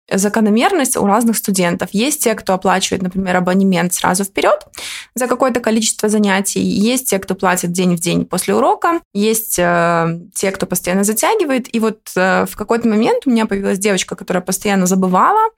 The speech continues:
и вот она раз забыла, два забыла, сто двадцать два забыла, и в какой-то момент я сказала: «Слушай, ну,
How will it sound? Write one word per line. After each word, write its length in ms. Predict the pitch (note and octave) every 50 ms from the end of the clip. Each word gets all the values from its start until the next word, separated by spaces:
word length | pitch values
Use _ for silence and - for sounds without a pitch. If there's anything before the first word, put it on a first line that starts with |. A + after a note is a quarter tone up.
| _ _ _
и 40 | G3+
вот 120 | G#3 G#3
она 140 | G3+ G3+ G3
раз 240 | G#3 G#3 A3 A3 G#3+
забыла, 340 | G3 F3+ F#3 G3 F#3+ F#3 F3+
два 260 | F#3 F#3+ G3 G3 G3
забыла, 440 | F#3+ F#3+ F3+ F3 F3+ F3 E3+ E3+ F3
сто 200 | - - G3+ G3+
двадцать 300 | F#3 F#3 F#3 - - G#3
два 240 | A3+ D4 E4+ A4+
забыла, 400 | G#4+ F#4+ C4 A#3 B3+ C4 B3 A3+
и 200 | A3 A3 - G#3+
в 60 | G#3 -
какой-то 260 | - G3+ C4 C4+ -
момент 180 | C4+ C4+ C#4 B3+
я 60 | A#3+
сказала: 360 | A#3 - A3 G3+ G3+ F#3+ F#3
«Слушай, 560 | F#3+ - A#3+ A#3+ A#3 - - F3 F3+ G3+ - _ -
ну, 320 | A3+ A#3 G3+ F#3 F3+ -